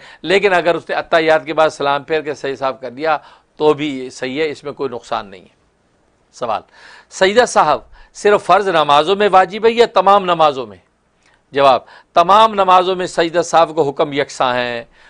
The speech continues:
सुन्नत व नफलों में भी अगर ऐसी गलती की है तो उस वक्त भी आपको सजदा साहब करना होगा। सवाल, अगर एक तरफ भी सलाम ना फेरा और सजदा साहब कर लिया तो क्या हुक्म है?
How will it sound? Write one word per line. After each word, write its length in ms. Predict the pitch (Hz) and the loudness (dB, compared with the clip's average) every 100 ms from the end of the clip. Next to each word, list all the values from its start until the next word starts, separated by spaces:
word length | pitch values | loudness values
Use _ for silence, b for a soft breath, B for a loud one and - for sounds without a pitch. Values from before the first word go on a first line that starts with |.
| b | b
सुन्नत 380 | - 175 185 190 | -10 -6 -4 -2
व 60 | 208 | 0
नफलों 360 | 165 147 175 226 | 0 0 2 2
में 160 | 220 | 0
भी 100 | 202 | 0
अगर 220 | 214 185 185 | 0 2 2
ऐसी 200 | 165 185 | 0 -2
गलती 340 | 165 165 165 | -2 -2 -6
की 200 | 160 180 | -10 -2
है 240 | 175 139 - b _ | 0 0 -2 b _
तो 80 | 175 | -6
उस 160 | 180 - | -6 -2
वक्त 140 | 214 | 0
भी 80 | 185 | 4
आपको 260 | 185 160 175 | 4 2 -4
सजदा 220 | 165 165 | -4 -4
साहब 220 | 147 156 | -2 -2
करना 220 | 135 131 131 | -2 -4 -2
होगा। 300 | 110 95 - _ _ _ _ _ - b b b b _ | -4 -8 -20 _ _ _ _ _ -20 b b b b _
सवाल, 320 | - 151 113 - B B - | 2 2 2 -4 B B -4
अगर 240 | 170 214 | 0 2
एक 320 | 202 180 208 208 | 4 4 2 2
तरफ 220 | 226 226 | 2 2
भी 280 | 180 165 120 b b | 0 -6 -6 b b
सलाम 360 | - 175 180 180 | -8 0 2 2
ना 140 | 175 | 0
फेरा 300 | 170 156 175 | 0 2 4
और 80 | 185 | 2
सजदा 240 | - 185 165 | 2 -2 0
साहब 220 | 175 143 | 0 0
कर 160 | 165 | -2
लिया 180 | 160 175 | 0 0
तो 120 | 160 | -2
क्या 160 | 139 170 | 0 2
हुक्म 320 | 156 151 160 | 2 2 -6
है? 160 | 156 156 | -8 -14